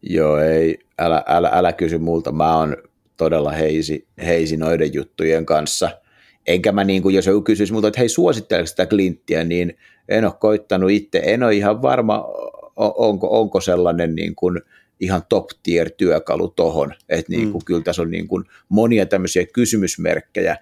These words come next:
Speaker 1: Mut on niin kuin hyvä, että jos jollain organisaatiolla on vaikka toi Viva käytössä O kolme kuusi vitosen tai muun Teams-ajattelun kanssa, niin se, että sinne on tulossa tämmöinen työkalu, ja sitä voi olla silloin niinku huokea testata nopeasti,
Speaker 2: Mm.
Speaker 1: niin se on selkeä plussa.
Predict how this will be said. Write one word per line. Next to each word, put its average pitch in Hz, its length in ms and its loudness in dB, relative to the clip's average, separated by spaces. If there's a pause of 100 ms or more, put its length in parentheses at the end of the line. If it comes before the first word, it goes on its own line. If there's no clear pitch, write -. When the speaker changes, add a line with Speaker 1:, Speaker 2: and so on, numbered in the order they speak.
(640)
Speaker 1:
Mut 165 160 0
on 175 120 2
niin 175 120 0
kuin 165 160 2
hyvä, 175 200 2
että 120 120 -2
jos 120 100 0
jollain 139 280 2
organisaatiolla 117 540 0
on 139 280 0
vaikka 98 260 0
toi 92 260 2
Viva 104 240 2
käytössä 107 560 0
O 92 120 2
kolme 95 300 0
kuusi 98 220 -4
vitosen 92 380 0
tai 87 160 0
muun 98 360 0
Teams-ajattelun 90 1000 -2
kanssa, 90 480 -2 (360)
niin 92 200 -2
se, 107 140 2
että 98 120 0
sinne 95 180 0
on 95 100 -2
tulossa 160 280 -2
tämmöinen 95 260 -2
työkalu, 92 380 0
ja 92 100 2
sitä 107 160 0
voi 107 160 4
olla 107 120 0
silloin 110 340 0
niinku 104 220 -2
huokea 127 380 0
testata - 360 -4
nopeasti, - 720 -2 (220)
Speaker 2:
Mm. - 80 -18 (100)
Speaker 1:
niin 113 80 0
se 175 100 2
on 147 80 2
selkeä 101 320 2
plussa. - 400 -4